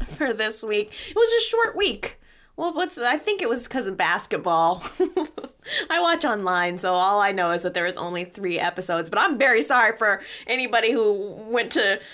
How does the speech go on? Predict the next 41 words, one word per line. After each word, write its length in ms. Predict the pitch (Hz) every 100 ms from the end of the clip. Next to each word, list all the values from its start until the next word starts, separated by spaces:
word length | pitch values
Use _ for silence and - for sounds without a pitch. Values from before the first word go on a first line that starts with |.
| - - -
watch 340 | 226 285 -
Y 220 | 247 214
N 100 | 208
R 240 | 208 196 190
and 120 | 196
ended 240 | 196 190
up 260 | 196 190 214
seeing, 480 | - 208 196 190 175
um, 300 | 180 156 175
basketball, 720 | 190 180 170 170 170 165 165
the 100 | 190
sound 360 | 196 185 190 190
of 80 | 190
sneakers 720 | - 214 226 214 170 175 180
screeching 520 | - 220 214 220 190
on, 260 | 175 175 -
on 200 | 170 170
courts. 520 | - 185 170 - -
I, 180 | 262 277
I'm 220 | 285 320 349
sorry 340 | 440 359 214
for 280 | 214 196 185
you 280 | 180 160 175
for 140 | 190
that. 280 | 165 143 -
<laughs> 1600 | 330 - 381 427 427 392 - 311 - - - - 339 440 554 349
March 340 | 269 277 262 269
Madness. 580 | 214 196 180 160 180
It 60 | 208
only 180 | 247 302
comes 260 | 311 285
once 280 | 285 269 254
a 40 | 254
year, 260 | 254 254
but 120 | 208
it's, 260 | 190 185 - - 370 -
it's, 180 | 202 -
it's 300 | 190 190 -
maddening. 760 | 208 208 220 185 180 165 180
March 300 | 202 220 226
maddening. 720 | 208 208 196 185 175 160 160